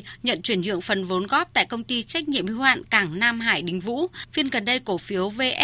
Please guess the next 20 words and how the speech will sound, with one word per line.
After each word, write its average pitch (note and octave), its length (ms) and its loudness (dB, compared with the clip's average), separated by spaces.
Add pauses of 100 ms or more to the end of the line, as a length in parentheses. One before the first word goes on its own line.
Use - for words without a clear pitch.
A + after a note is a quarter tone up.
S - 160 -2
C B3 180 0
đóng F#3+ 220 0
cửa G#3+ 380 -2
giá F3+ 200 2
tham A#3+ 240 -2
chiếu G3 320 0
là A#3+ 140 2
hai A#3+ 180 0
mươi A#3+ 120 -2
bảy G#3 180 2
nghìn F3+ 200 0
tám F#3 260 4
trăm A#3+ 240 -4
năm A#3 140 -2
mươi A3 80 -2
đồng F3 160 -2
một D3 120 -8
cổ D#3 100 -8
phiếu. D#3+ 300 -8